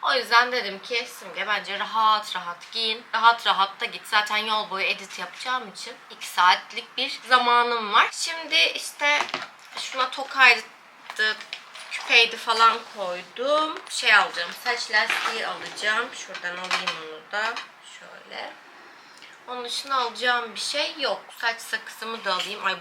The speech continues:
buna bayıldım ya. Gerçekten çok güzelmiş. Yarın kontrolümüz var. Bebişimizi göreceğiz. O da bugün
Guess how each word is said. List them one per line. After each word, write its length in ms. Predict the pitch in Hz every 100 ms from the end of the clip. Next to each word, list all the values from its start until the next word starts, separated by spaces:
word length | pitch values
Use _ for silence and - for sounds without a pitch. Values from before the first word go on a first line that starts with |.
| 185
buna 280 | 226 240
bayıldım 680 | 233 226 226 233 233 240 220
ya. 180 | 180 180 180
Gerçekten 800 | 208 247 - 247 - - 240 - - - - - - - -
çok 220 | 240 233
güzelmiş. 640 | 220 196 196 185 196 269 381 - - - - - -
Yarın 260 | 294 339
kontrolümüz 880 | 359 330 311 349 330 339 349 359 277
var. 240 | 247 294 277
Bebişimizi 600 | 226 254 247 247 247 254
göreceğiz. 540 | 233 202 185 220 311 -
O 100 | 220
da 120 | 247
bugün 340 | 233 226 254